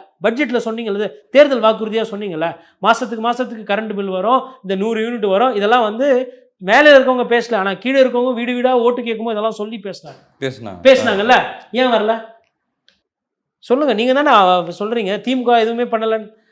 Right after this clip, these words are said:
Speaker 1: இந்த கரண்ட் சமாச்சாரத்துல இவங்க எல்லாம் ஒண்ணு, புரியுதுங்களா? யாரு கிரீன் எனர்ஜி நடத்துறது, யாரு சோலார் பேனல் விக்கிறது, யாரு வந்து தனியார் கிட்ட இருந்து கரண்ட் வாங்குறதெல்லாம், ஐயா செந்தில் பாலாஜி வெளியில வந்தோடனே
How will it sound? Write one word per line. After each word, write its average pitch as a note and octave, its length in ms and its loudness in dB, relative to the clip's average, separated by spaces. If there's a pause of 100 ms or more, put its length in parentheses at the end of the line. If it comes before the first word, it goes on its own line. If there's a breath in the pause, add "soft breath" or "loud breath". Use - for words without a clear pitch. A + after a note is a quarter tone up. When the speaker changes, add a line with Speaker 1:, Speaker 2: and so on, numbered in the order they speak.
(480 loud breath)
Speaker 1:
இந்த F3 320 -8
கரண்ட் C#4 360 2
சமாச்சாரத்துல G3 760 -2
இவங்க E3+ 220 -2
எல்லாம் A#3 240 -2
ஒண்ணு, D3+ 160 -10 (1400)
புரியுதுங்களா? F#3+ 440 0
யாரு G#3+ 320 4
கிரீன் A3+ 300 -2
எனர்ஜி F#3 240 -4
நடத்துறது, E3 520 -6 (520 soft breath)
யாரு A3 200 6
சோலார் A3+ 380 4
பேனல் F3 260 -4
விக்கிறது, E3 460 -6 (440 loud breath)
யாரு G#3+ 320 8
வந்து G#3 240 -2 (200)
தனியார் G3+ 340 0
கிட்ட F#3 160 -4
இருந்து G3 180 -6
கரண்ட் F#3+ 280 -2
வாங்குறதெல்லாம், E3+ 520 -2
ஐயா G3+ 200 0
செந்தில் G#3+ 340 -6
பாலாஜி G3+ 300 0
வெளியில G#3 280 -4
வந்தோடனே F#3 380 -6